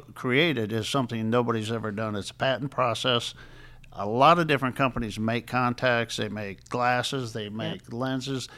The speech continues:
Speaker 1: You have a huge competition on product in your industry.
Speaker 2: Right.
Speaker 1: Nobody cleans eyewear.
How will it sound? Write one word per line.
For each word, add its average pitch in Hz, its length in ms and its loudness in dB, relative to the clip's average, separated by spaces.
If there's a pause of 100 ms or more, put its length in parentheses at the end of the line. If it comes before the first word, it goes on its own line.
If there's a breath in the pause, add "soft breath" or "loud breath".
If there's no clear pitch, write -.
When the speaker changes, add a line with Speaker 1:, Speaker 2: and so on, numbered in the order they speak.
(240 loud breath)
Speaker 1:
You 156 140 4
have 139 120 2
a - 120 -2 (220)
huge 214 560 0
competition 120 880 -6
on 113 460 -6 (100)
product 107 480 -2
in 117 260 -4
your 113 480 -4
industry. 98 560 -8
Speaker 2:
Right. 147 320 -2 (640 loud breath)
Speaker 1:
Nobody 139 540 2
cleans 113 400 -6
eyewear. 95 460 -8